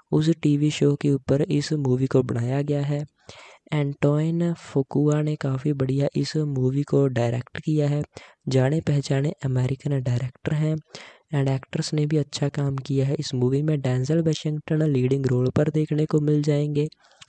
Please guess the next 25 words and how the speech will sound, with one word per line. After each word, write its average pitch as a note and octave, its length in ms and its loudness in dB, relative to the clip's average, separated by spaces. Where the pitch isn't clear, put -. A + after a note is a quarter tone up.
and C#3+ 180 2
को C#3 260 4
एक्टर्स D3 520 0
ने C3 340 0
भी C#3+ 160 0
बहुत C3+ 480 -2
ही D3+ 80 0
अच्छा C#3 340 -2
काम B2+ 320 -2
किया B2+ 300 -2
है C3 140 -2
इस C3 100 -6
मूवी B2+ 340 0
में। D3+ 220 0
इस D#3 140 0
मूवी C#3+ 260 4
की D3 280 0
एक्टिंग C#3 380 -4
आपको C3+ 320 0
काफ़ी C#3 440 -2
बढ़िया C3 300 0
लगने B2+ 400 -2
वाली B2 320 2
है। D3 220 0
And C#3+ 180 0